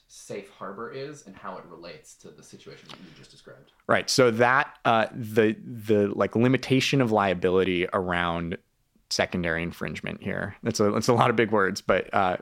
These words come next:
Speaker 2: but it's the same basic concept. That's, uh, called a safe harbor. So as long as you comply with all these practices, then y-, you as a platform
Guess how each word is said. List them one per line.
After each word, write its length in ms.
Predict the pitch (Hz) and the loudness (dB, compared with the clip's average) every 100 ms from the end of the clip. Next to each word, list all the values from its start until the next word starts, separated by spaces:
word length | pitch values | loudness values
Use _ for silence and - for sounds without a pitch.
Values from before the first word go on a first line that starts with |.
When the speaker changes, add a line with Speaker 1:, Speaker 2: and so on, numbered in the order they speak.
| - | -4
Speaker 2:
but 80 | 110 | -2
it's 160 | 92 - | -2 -2
the 100 | 104 | -2
same 240 | - 101 | 0 0
basic 280 | 92 92 - | 0 -2 -2
concept. 480 | 98 92 104 98 - - - _ | -4 -2 -2 -2 -4 -20 -20 _
That's, 420 | 113 113 - - - | 0 2 -4 -6 0
uh, 240 | 107 92 87 - | 2 2 0 0
called 240 | 123 101 | 2 2
a 60 | 95 | 2
safe 220 | - 85 | 0 -2
harbor. 300 | - - - | -4 -6 -6
So 220 | - 127 | 0 2
as 120 | 113 107 | 4 4
long 300 | 110 127 160 | 4 4 2
as 120 | 151 | 0
you 100 | 151 | 0
comply 340 | 139 123 110 | 0 2 2
with 140 | 104 104 | 2 2
all 100 | 101 | 0
these 140 | 101 | 0
practices, 640 | - 87 - - 95 90 - - - _ | 0 0 -2 -4 -4 -4 -8 -16 -20 _
then 460 | 113 101 95 92 - _ _ | 2 2 2 0 -4 _ _
y-, 220 | 120 - - _ | -12 -10 -12 _
you 340 | - 120 127 131 | 2 4 6 6
as 200 | 110 107 | 4 0
a 40 | |
platform 760 | - - 127 - - 95 90 | -2 0 0 0 -2 0 0